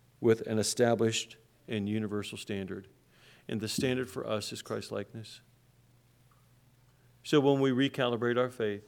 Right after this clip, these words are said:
we are recalibrating ourselves back over into the image, to the person, to the work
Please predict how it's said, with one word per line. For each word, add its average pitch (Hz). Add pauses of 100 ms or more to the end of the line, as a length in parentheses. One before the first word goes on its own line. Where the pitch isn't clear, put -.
(2000)
we 131
are 117
recalibrating 123
ourselves 113
back 113
over 113
into 110
the 110
image, 107
to -
the 98
person, 113
to -
the 104
work 110